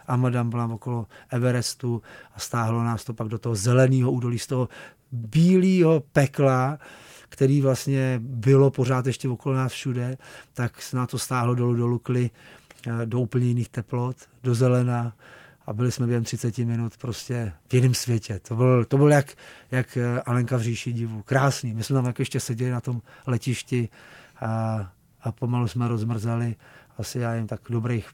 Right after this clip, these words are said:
pět, šest minut, než jsme udělali první kroky,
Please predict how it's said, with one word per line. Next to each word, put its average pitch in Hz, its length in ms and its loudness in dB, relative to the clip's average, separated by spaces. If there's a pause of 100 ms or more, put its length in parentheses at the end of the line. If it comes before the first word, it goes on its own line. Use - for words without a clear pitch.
pět, 123 200 0
šest - 240 -4
minut, 120 260 -2
než 120 220 -4 (520)
jsme 123 240 -4
udělali 117 320 0
první 113 320 -4
kroky, 113 420 -6